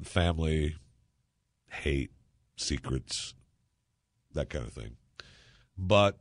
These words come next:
uh, uh, down in the, in the Keys, it's based in the Keys, and, um, I love what they do with the guy, the oldest, the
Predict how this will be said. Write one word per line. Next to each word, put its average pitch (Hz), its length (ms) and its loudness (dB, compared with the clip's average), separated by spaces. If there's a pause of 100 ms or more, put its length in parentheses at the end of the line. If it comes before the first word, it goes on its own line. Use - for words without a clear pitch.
(140)
uh, 76 680 -2 (380)
uh, 76 480 -10
down 85 260 2
in 76 80 -4
the, 80 140 -8
in 78 120 -2
the 78 80 -2
Keys, 67 320 -2
it's 65 100 -10
based 71 300 -2
in 67 80 -6
the 62 80 -6
Keys, 60 420 -4
and, 80 400 -4
um, 67 480 -4 (720)
I 101 160 4
love 165 540 6
what 135 260 2
they 104 140 6
do 76 560 0 (140)
with 80 480 -2
the 80 140 -2
guy, 127 320 4 (200)
the 95 340 4 (180)
oldest, 135 540 4
the 95 180 2